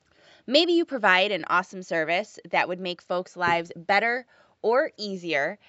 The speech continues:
and want some like-minded clientele?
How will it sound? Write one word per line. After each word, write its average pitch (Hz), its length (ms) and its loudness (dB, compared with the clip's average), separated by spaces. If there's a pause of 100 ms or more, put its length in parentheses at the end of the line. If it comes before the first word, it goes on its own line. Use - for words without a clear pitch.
(220)
and 190 180 2
want 185 240 0
some 185 380 -6
like-minded 185 920 -4
clientele? 190 960 -2